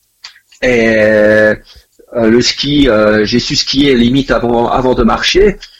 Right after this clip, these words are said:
Et dans ces deux pratiques, j'ai toujours cherché les emmerdes à vouloir faire des choses que les, les autres faisaient pas. Un aspect du côté de la technique.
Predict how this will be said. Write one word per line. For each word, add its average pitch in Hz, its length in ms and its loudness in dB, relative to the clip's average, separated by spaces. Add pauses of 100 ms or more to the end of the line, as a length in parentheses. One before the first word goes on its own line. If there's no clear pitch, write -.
(220)
Et 139 120 -2
dans 143 100 0
ces 156 140 -2
deux 180 120 0
pratiques, 190 720 -2 (500)
j'ai 294 320 -4 (240)
toujours 202 840 2 (140)
cherché 151 420 -2
les 143 200 2
emmerdes 143 420 2
à 131 60 2
vouloir 123 260 -2
faire 147 160 -2
des 127 140 0
choses 170 260 -2
que 131 80 -6
les, 113 400 2
les 123 160 0
autres 165 160 0
faisaient 120 260 0
pas. 120 280 -4 (220)
Un 127 120 0
aspect 160 340 0
du 120 160 -4
côté 143 240 -2
de 151 40 -8
la 131 80 0
technique. 117 640 -4